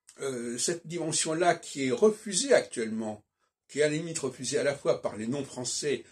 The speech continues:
mais par les Français eux-mêmes, qui ne veulent pas comprendre cette dimension, à qui on a dit, « Bah oui, bah oui, la langue française, c'est une langue parmi d'autres. » Ou bien alors, c'est l'histoire des faux amis, en disant, « Oui, mais quand le français est prononcé différemment, ce n'est plus du français. »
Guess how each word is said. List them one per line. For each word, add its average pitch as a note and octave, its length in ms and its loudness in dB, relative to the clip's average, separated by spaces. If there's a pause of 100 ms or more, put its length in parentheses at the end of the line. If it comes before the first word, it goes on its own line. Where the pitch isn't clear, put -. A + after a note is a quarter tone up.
(120)
mais - 80 -12
par G#2+ 180 -4
les G2+ 80 -2
Français A2+ 360 -2
eux-mêmes, F3+ 360 0
qui - 160 -12
ne G#2+ 100 -4
veulent A#2+ 360 -2 (100)
pas D3+ 260 0 (540)
comprendre D#3 600 -4
cette G#2+ 200 -4
dimension, A2 720 -4
à - 80 -18
qui - 160 -12
on C#3 140 -2
a A2+ 100 -2
dit, « B2+ 240 -8
Bah G#2+ 140 -4
oui, C3 260 -4
bah F#2+ 200 -2
oui, C3 220 -4 (380)
la A#2+ 60 -14
langue A2 100 -12
française, - 340 -4
c'est - 100 -8
une A#2 60 -10
langue B2+ 140 -2
parmi G2 240 -8
d'autres. » C3+ 400 -2 (640)
Ou D3 100 -8
bien F3 220 2
alors, D#3+ 320 4
c'est - 180 -2
l'histoire C3+ 380 0
des A#2 100 0
faux C#3 320 -2
amis, D3+ 380 2 (320)
en - 60 -10
disant, « C3+ 200 -6 (220)
Oui, G#3 560 2 (200)
mais D#3+ 200 0
quand G#3+ 160 0
le F#3+ 140 6
français F3 340 0
est F3 60 6
prononcé D3+ 400 -2
différemment, C#3+ 600 0
ce - 160 2
n'est B2 60 -4
plus - 140 -12
du C#3 100 -8
français. » B2+ 560 -4